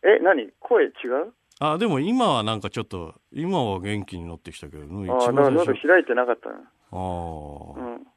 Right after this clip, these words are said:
Speaker 2: なるほどね。な、何してたの？
Speaker 1: え、
Speaker 2: え、
Speaker 1: ずっと？
Speaker 2: あいつ今何してる？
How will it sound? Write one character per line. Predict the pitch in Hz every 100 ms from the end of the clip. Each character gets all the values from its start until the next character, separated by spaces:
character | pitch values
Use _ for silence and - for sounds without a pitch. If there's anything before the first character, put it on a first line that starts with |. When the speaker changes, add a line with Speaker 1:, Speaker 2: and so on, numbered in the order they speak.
| _
Speaker 2:
な | 101
る | 107
ほ | 101
ど |
ね。 | 107 131 175
な、 | 156 202
何 | 233 247
し | -
て |
た | -
の？ | 71 _ _ _ _ _ _ _ _ _ _ _ _ _ _ _ -
Speaker 1:
え、 | 139
Speaker 2:
え、 |
Speaker 1:
ず | 107
っ |
と？ | 127
Speaker 2:
あ |
い | 117
つ | -
今 | 117 104 90
何 | 92 92
し | 82
て | 82
る？ | 76 82 78